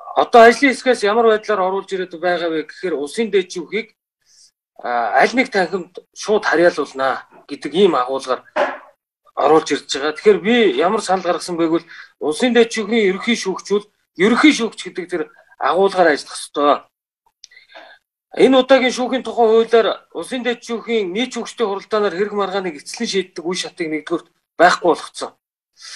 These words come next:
А, хоёрт гэвэл Улсын дэд шүүхийн шүүгч маань одоогийн энэ томьёолоор явах юм бол зөвхөн аль нэг танхимдаа харьяалагдана. Өөрөөр хэлбэл тан-, аль нэг танхимын тэргуунд одоо захирагдаж,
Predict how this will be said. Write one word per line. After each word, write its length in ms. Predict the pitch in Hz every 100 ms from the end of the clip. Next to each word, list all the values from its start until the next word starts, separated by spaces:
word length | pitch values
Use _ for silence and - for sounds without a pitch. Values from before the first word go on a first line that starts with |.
| - -
А, 200 | - 123
хоёрт 380 | - 170 254 -
гэвэл 380 | - 226 240 - 170 - _
Улсын 340 | - 151 254 240
дэд 180 | 233 226
шүүхийн 560 | 233 214 - 226 175 _ _ _ -
шүүгч 480 | - 220 208 -
маань 200 | 226 220
одоогийн 520 | 143 165 240 233 226 208
энэ 40 |
томьёолоор 420 | 175 202 202 202
явах 200 | 170 165 202
юм 100 | 185
бол 160 | 226 - _ _ _ _ -
зөвхөн 560 | 208 202 302 302 - _ _ -
аль 220 | 180 247
нэг 180 | 285 -
танхимдаа 520 | 202 214 269 262 254
харьяалагдана. 600 | 180 185 170 151 - 147
Өөрөөр 220 | 214 233
хэлбэл 260 | 220 240 262 _ _ _
тан-, 280 | - 196 214
аль 200 | 170 226
нэг 120 | 277
танхимын 480 | 233 214 185 254 214 _ _ _ _
тэргуунд 420 | 185 233 285 254
одоо 460 | 190 - 175 113 - _ _ _
захирагдаж, 720 | - 143 208 185 226 226 -